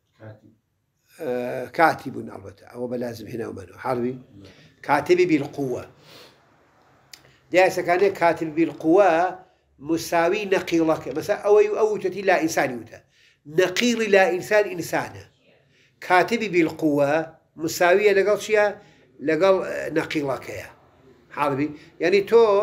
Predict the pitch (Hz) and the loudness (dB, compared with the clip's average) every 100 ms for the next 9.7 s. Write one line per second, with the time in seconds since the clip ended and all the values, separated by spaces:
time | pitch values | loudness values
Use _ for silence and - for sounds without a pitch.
0 | 214 - _ _ - 165 160 220 202 185 | -2 -10 _ _ -10 -8 -4 -4 -4 -8
1 | - 226 233 226 - 233 233 233 - _ | -2 2 4 2 -2 -6 -6 -8 -12 _
2 | _ _ - 151 180 180 - 180 175 185 | _ _ -18 -2 0 0 2 2 4 4
3 | 247 220 175 165 - 156 156 143 - 170 | 4 2 2 0 -2 -2 -2 -6 -6 -2
4 | 156 160 165 196 226 233 208 160 151 156 | -2 -2 -4 0 2 2 2 0 0 -4
5 | 151 151 139 - 143 170 208 - _ _ | -2 -4 -6 -8 0 0 0 -6 _ _
6 | _ _ - 180 180 185 190 240 220 190 | _ _ -2 0 2 4 4 4 2 2
7 | 196 190 185 226 160 123 - _ _ _ | 2 2 2 0 0 -4 -12 _ _ _
8 | _ _ _ _ _ _ 156 160 - 165 | _ _ _ _ _ _ -8 -4 2 4
9 | 196 170 156 156 202 202 | 4 2 0 0 2 2